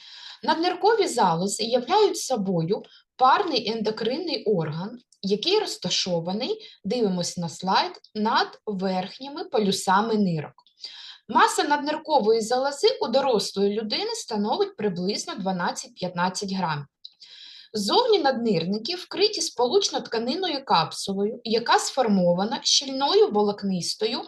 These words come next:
неоформленою сполучною тканиною,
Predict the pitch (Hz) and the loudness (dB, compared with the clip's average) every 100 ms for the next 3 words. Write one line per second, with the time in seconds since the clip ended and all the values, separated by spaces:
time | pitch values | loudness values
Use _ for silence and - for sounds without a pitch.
0 | - _ 226 254 403 381 - - 220 185 | -14 _ -6 2 4 4 0 -2 0 0
1 | 190 196 226 269 339 - - 233 302 349 | -2 -4 -6 -8 -8 -4 -2 0 0 -4
2 | 262 214 202 - 277 196 160 156 175 | 0 -2 0 -2 -2 -2 -4 -6 -8